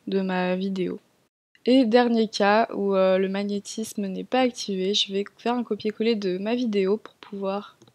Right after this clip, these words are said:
l'insérer entre la première et la deuxième. Je sais pas si vous voyez ce que je veux dire.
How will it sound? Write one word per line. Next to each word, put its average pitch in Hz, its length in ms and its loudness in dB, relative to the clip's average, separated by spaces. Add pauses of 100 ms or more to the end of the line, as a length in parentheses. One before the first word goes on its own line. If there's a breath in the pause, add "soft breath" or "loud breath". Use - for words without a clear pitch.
l'insérer 196 400 -2
entre 196 220 -4
la 185 100 -2
première 190 360 -12
et - 80 -10
la - 220 -10 (520)
deuxième. 185 380 -4
Je - 60 -4
sais - 60 -2
pas 196 120 -2
si - 160 -8
vous 202 40 0
voyez 185 200 -2
ce - 80 -12
que 196 80 -4
je 185 120 -4
veux 180 80 -6
dire. 196 220 -8